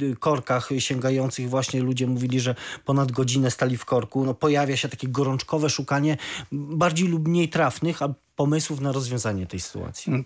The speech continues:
Speaker 2: tego, tego to nie wiem. Nie, nie, tak jak
Speaker 1: To jest
Speaker 2: powiedziałem.
Speaker 1: błąd?
Speaker 2: Y, czy to jest błąd? Y, trudno ocenić, czy, y, błąd i w jakim zakresie byłby to błąd.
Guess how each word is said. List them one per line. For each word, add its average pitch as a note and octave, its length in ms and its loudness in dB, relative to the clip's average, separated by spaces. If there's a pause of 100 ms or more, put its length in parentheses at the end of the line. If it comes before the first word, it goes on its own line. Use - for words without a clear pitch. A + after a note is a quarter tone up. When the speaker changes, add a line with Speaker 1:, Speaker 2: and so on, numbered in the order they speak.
(120)
Speaker 2:
tego, C#3 440 2 (320)
tego B2 280 0
to - 160 0
nie F#3 180 4
wiem. C3+ 600 0
Nie, C#3 300 -4
nie, B2 460 2
tak - 200 -2
jak B2+ 160 -2
Speaker 1:
To - 80 -2
jest D3 80 4 (120)
Speaker 2:
powiedziałem. C3+ 200 4
Speaker 1:
błąd? F#3 320 -2 (880)
Speaker 2:
Y, C3 360 -4
czy - 140 -6
to B2 160 -2
jest B2+ 220 -2
błąd? B2 600 -2
Y, A#2+ 220 -8 (1300)
trudno C#3 380 4
ocenić, C#3+ 580 2
czy, - 100 -2
y, - 720 -2
błąd C#3 560 0
i D3+ 320 2
w C3 100 -2
jakim D3 360 2
zakresie C3+ 480 0
byłby B2+ 340 0
to C3 140 -4
błąd. A#2+ 440 -2